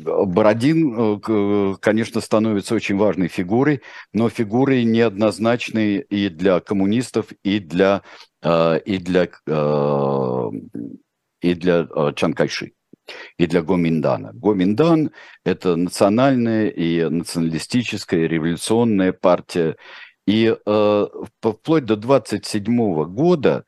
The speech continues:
э, в общем-то, э, я бы сказал, что,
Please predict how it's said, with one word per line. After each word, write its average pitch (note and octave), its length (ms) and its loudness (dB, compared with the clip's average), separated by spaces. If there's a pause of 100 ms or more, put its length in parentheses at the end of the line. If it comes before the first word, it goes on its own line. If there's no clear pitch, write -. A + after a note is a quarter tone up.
(500)
э, F#2+ 160 4
в G2 120 0
общем-то, B2+ 920 2
э, F#2+ 560 2
я G#2+ 180 0
бы B2 140 -2
сказал, C#3 640 0 (360)
что, - 720 -2